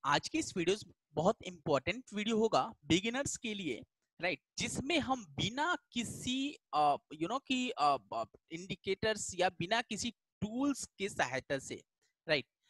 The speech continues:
हम यहाँ पे Nifty के support and resistance को मार्क कर, अ, करने का तरीका बताएंगे और वो भी mathematical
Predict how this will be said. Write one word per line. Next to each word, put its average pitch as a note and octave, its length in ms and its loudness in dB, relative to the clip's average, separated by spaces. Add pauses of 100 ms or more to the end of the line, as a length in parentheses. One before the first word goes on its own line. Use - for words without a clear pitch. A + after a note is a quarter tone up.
(260)
हम C4 240 0
यहाँ G#3 340 0
पे B2 140 0 (220)
Nifty B3+ 520 0 (100)
के C#4 120 0
support B3+ 580 -2
and G3+ 160 -4
resistance G3 580 -2
को B3 160 -4
मार्क C#3+ 420 2 (100)
कर, F#3 120 4 (280)
अ, C#3 200 0 (160)
करने D#3+ 280 2
का F#3 100 6
तरीका C#3 400 4
बताएंगे F3 500 2 (400)
और A3+ 240 8
वो A3 100 10
भी C4+ 140 10
mathematical E3+ 920 2